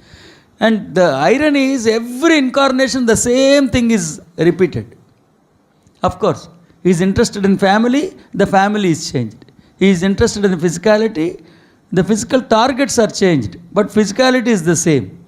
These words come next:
The wife has changed, the family has changed, but this family has man continues. This family man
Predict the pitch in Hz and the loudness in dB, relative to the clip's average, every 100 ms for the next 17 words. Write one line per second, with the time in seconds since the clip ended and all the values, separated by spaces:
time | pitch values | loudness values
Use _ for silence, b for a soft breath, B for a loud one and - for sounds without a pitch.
0 | _ _ _ _ - 151 160 220 269 233 | _ _ _ _ -4 -2 0 0 0 0
1 | 220 170 170 b b b b - 202 185 | -2 -2 -16 b b b b -2 0 0
2 | - - b b 135 131 202 233 247 240 | -8 -16 b b -4 0 0 2 2 4
3 | 202 180 - 202 240 - - b b b | 2 0 -2 -2 -2 -8 -18 b b b
4 | 185 190 160 - 202 214 226 226 208 170 | -2 0 -2 0 2 2 4 4 4 0
5 | - - - 160 175 185 175 160 143 143 | -12 -18 -6 0 0 0 -4 -4 -2 -4
6 | 123 101 - _ 156 135 185 202 202 185 | -6 -8 -14 _ -6 -2 0 2 0 0
7 | 202 - | -2 -4